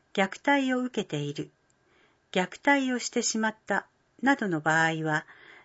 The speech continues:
埼玉県虐待通報ダイヤル、シャープ七一七一に電話してください。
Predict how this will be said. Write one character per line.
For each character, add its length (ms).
埼 280
玉 300
県 340
虐 340
待 220
通 300
報 240
ダ 160
イ 100
ヤ 140
ル、 180
シ 180
ャ 140
ー 60
プ 220
七 420
一 420
七 360
一 460
に 220
電 220
話 100
し 80
て 100
く 80
だ 140
さ 180
い。 120